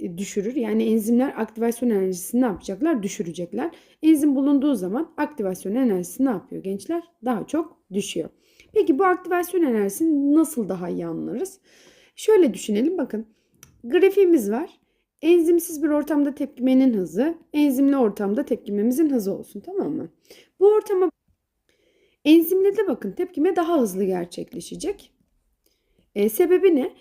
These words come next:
Çünkü enzim konulduğu zaman aktivasyon enerjisi düştüğü için daha hızlı gerçekleşiyor. Mesela enzimi tavşana benzetebilirsiniz. Enzimsiz ise yani birim zamanda üretilen ürün miktarı düşüyor aslında.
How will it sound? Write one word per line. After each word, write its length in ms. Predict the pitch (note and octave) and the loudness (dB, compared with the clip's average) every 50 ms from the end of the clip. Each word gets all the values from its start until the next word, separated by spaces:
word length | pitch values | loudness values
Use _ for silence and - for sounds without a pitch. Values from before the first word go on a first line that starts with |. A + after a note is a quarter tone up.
| _ _ _ | _ _ _
Çünkü 260 | - F#4 E4+ D4+ - | -4 -2 -2 -2 0
enzim 400 | - C#4 D#4+ D#4+ D4 D4+ G#4 G#4 | 0 2 4 4 4 2 0 -2
konulduğu 440 | - - D4 C4+ C#4 C4+ B3 F4 F4 | -2 -2 0 0 0 0 0 -2 -2
zaman 260 | C#4 B3 G#3 F#3+ G3 | -2 -2 -2 -2 -2
aktivasyon 560 | G3 A3 - - A3+ B3 C4+ C4 - F4 F4+ | -4 -6 -8 -8 -6 -6 -4 -4 -4 -2 0
enerjisi 440 | F#4 F4 C#4 A#3 G3+ - - F#3 D#3+ | 0 2 2 0 -2 -2 -4 -6 -4
düştüğü 280 | G3+ G#3+ - - - F#4 | -4 -6 -4 -4 -6 -4
için 260 | F#4 - G#4 F4 B3+ | -4 -2 0 2 2
daha 220 | C4 C4 D4 C#4 | 4 4 4 4
hızlı 200 | A#3+ G3 E3+ G3 | 4 4 2 -2
gerçekleşiyor. 720 | F3+ F3+ F3+ F3 - - F3 - F3 F3 - - E3 E3+ - _ _ _ _ | -4 -4 -4 -6 -8 -12 -14 -12 -12 -12 -12 -10 -12 -12 -12 _ _ _ _
Mesela 260 | - F#4+ - - C4 - | -2 -2 -2 -2 0 4
enzimi 400 | C4+ D#4+ E4 C#4+ D4 C#4+ D#4 D4+ | 6 6 6 6 4 2 0 0
tavşana 460 | - C#4+ C4 C4 - C#4+ C4+ C#4 A#3 | 0 -2 -4 -2 -2 -2 0 0 0
benzetebilirsiniz. 920 | A#3+ A3 G3+ G#3 B3 A#3+ C#4+ A3+ G#3 F#3 F#3+ F#3+ F#3 - F3 E3 E3+ - - _ _ _ _ _ - | 0 0 0 0 -2 -2 -2 -4 -6 -4 -6 -6 -8 -8 -10 -10 -12 -12 -16 _ _ _ _ _ -2
Enzimsiz 680 | - B3+ D4 D4+ C4 D#4 F4+ E4+ D#4+ - G#4+ G#4+ G#4+ - | 2 4 4 4 4 4 2 2 2 2 0 0 0 -2
ise 360 | - G#3+ - - G3 F3 F3 - - _ _ - | -4 -4 -2 -2 -4 -4 -4 -8 -16 _ _ -4
yani 320 | A#3 C#4 E4+ E4+ C#4 - - - | 0 2 4 4 4 2 0 -8
birim 560 | - - G#3 G3 F3 F#3+ A3 A#3+ D4+ F#4 A4+ G#4+ | -12 -10 -10 -6 -2 0 2 4 4 2 2 2
zamanda 500 | G#4+ G4 D#4+ C#4 A3+ G#3+ G#3+ G3 F3 - | 2 4 4 4 4 4 2 0 -2 -4
üretilen 640 | - A3+ A3 C4 C4+ C4 - - D#4 F4 G4 E4 - - | -2 0 2 2 0 0 -2 -2 0 0 0 -2 -2 -2
ürün 320 | A3+ A#3 C4+ D#4 D#4 C#4+ | 0 2 4 6 6 6
miktarı 580 | B3+ A3+ F#3+ - - - F3+ E3 E3 E3 D#3+ - | 4 2 0 -2 -8 -12 -12 -10 -10 -12 -14 -14
düşüyor 320 | E3+ - - E3+ E3+ C#3+ | -16 -16 -10 -8 -8 -8
aslında. 480 | D3 - - - E3 E3 D#3 D3 D#3 | -8 -12 -16 -14 -10 -10 -10 -10 -10